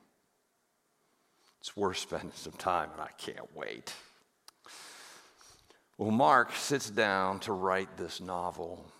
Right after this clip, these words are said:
and that's really what it was. It was a novel, not so that you could know his mother's name or where he was born or any other fun fact, but that so you could know him. So,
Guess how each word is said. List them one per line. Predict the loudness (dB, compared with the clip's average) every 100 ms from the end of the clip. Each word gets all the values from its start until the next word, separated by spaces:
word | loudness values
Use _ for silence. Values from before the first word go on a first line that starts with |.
| -6
and | 2
that's | 2 4
really | 4 4
what | 4 2
it | 4
was. | 6 6 4
It | -2
was | -2
a | -2
novel, | 2 4 4 2 -6 -8 -18 -20 _ _ _ _ _ _ _ _ _ -20 2
not | 6 6
so | 6 4
that | 4
you | 2
could | 0 2
know | 4 4
his | 4
mother's | 4 4 2 0
name | 0 0 -2 -6
or | -4 0
where | 2 2
he |
was | 0 -6
born | -4 -2 -2 -2
or | -2
any | 0 2
other | 2
fun | 2 -2 -4
fact, | -4 -6 -6 -8
but | -8
that | -8 -6
so | -4
you | -4 -4 -6
could | -6 -6
know | -4 -2 0 -2 -4 -16 -20 _ -20 -16
him. | -14 -16 -20 -20 _ _ _ -20 -20 -10
So, | 0 2 2 0